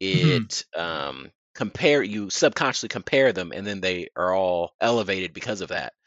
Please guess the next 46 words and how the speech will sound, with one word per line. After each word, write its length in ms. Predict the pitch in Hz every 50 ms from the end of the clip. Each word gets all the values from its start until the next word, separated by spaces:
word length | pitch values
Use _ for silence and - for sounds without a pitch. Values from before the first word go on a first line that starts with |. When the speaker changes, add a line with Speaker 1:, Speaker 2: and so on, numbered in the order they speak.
| _ _ _ _ _
Speaker 2:
Some 200 | - - 190 208
of 80 | 175 143
'em 100 | 143 131 123
are 240 | 117 110 107 101 101
just, 240 | - 113 101 - -
they 200 | 107 95 92 87 - _ _ -
fall 360 | - - 127 117 110 104 107
straight 340 | - - - 143 110 95 95
down 240 | 113 104 101 101 98
into 140 | 92 87
the 60 | 85 80
toilet, 420 | - 143 127 117 95 85 78 -
but, 320 | - 92 90 104 95 76 90
you 80 | 113
know, 160 | 98 87 87 87
like, 280 | 87 90 87 85 80 - _
some 180 | - - 135 127
of 80 | 117
'em 140 | 113 107 101 98
are 100 | 92 92
like, 280 | 90 87 85 80 - _ _ _ _ _ _ _
there, 300 | - 98 92 90 87 -
there's 160 | 98 113 104
a 80 | 104 92
balancing 540 | 87 117 117 120 113 110 104 - 92 85 85
act 220 | 76 76 73 - 80
that 100 | 73 73
ends 160 | 76 76 -
up 100 | 67 -
happening. 400 | - 60 62 - - 58 - - - _ _ _ _ _ 156
Speaker 1:
Mm-hmm. 320 | 156 139 143 143 123 107 -
Speaker 2:
Um, 200 | - - - - _ _ _ _ _ _ _
so 280 | - - - - - - 220
Speaker 1:
Totally. 320 | 208 175 131 113 98 92
Speaker 2:
you, 60 | 87 95
you 80 | 92
start 240 | - - 107 92 87
appreciating 380 | - - 110 87 - 82 80 -
things 140 | - 78 -
for 80 | -
their 120 | 80 71 71 -
different 280 | - 87 - - 80 -
strengths. 560 | - - 95 85 80 76 - - - - - - _ _ _ -
But 80 | 92 101
yeah. 140 | 127 147 131 - _ _ _ _ _ _ -
Speaker 1:
Totally. 440 | 147 170 220 214 151 110 95 101